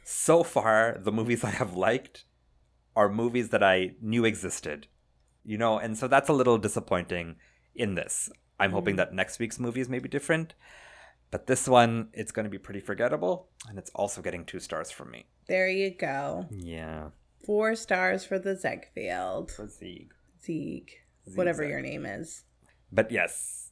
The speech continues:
Speaker 1: that was, that was the great, the great Zig Zagfield.
Speaker 2: And it wasn't that great.
Speaker 1: He wasn't that great.
Speaker 2: We'll retitle the episode The Not
Speaker 1: Yeah.
Speaker 2: So Great <laughs> Ziegfeld.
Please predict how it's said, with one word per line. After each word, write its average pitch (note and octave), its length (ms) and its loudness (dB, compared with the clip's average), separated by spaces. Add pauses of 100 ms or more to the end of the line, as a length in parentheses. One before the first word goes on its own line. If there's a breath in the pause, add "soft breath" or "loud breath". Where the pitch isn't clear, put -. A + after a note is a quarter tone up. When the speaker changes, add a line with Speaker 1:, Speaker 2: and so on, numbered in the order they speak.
Speaker 1:
that A#2+ 180 2
was, A#2+ 380 -2
that A2 140 2
was A#2 160 -4
the A#2+ 100 -2
great, A2+ 340 6
the A2+ 60 -2
great A2 400 2 (180)
Zig F#2+ 220 -2
Zagfield. F2+ 600 -2 (160)
Speaker 2:
And C4 100 4
it D4 100 6
wasn't G4+ 320 6
that A4 240 6
great. G4 540 2
Speaker 1:
He - 180 -6
wasn't D#3+ 280 2
that C#3 200 4
great. E2+ 320 0
Speaker 2:
We'll A3+ 120 6
retitle A3+ 600 4
the F#3+ 140 4
episode F3+ 400 2
The F#3 80 -2
Not A3 300 2
Speaker 1:
Yeah. - 60 -2
Speaker 2:
So G3 180 8
Great E3+ 400 0 (260)
<laughs> - 160 -6
Ziegfeld. - 400 0